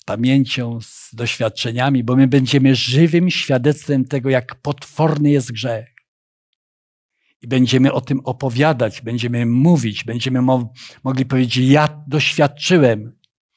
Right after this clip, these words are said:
Ja pochodzę z planety, która prze-, była skalana grzechem.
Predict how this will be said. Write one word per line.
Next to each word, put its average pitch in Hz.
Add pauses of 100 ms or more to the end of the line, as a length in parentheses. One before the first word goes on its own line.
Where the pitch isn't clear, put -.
(240)
Ja 139
pochodzę 156
z -
planety, 160
która 151
prze-, 147
była 156
skalana 156
grzechem. 123